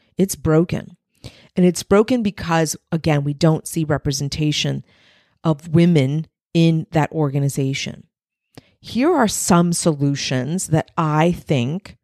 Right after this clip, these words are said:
are worth pondering. And maybe, just maybe, this will inspire you to think of some ideas, some other ideas that may support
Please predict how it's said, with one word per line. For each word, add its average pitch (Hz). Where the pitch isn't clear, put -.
are 240
worth 202
pondering. 156
And 185
maybe, 285
just 170
maybe, 208
this 170
will 147
inspire 160
you 156
to 151
think 226
of 160
some 165
ideas, 139
some 170
other 165
ideas -
that 160
may 160
support -